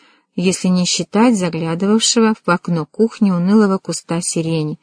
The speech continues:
который никогда не цвел. Через это окно,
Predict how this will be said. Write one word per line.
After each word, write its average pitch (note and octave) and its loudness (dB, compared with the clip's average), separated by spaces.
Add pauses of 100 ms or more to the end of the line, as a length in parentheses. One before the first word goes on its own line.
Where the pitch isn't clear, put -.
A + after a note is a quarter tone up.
(600)
который F3 0
никогда F3+ 2
не E3+ -4
цвел. C#3+ -6 (1400)
Через A3+ 4
это B3 4
окно, A#3 6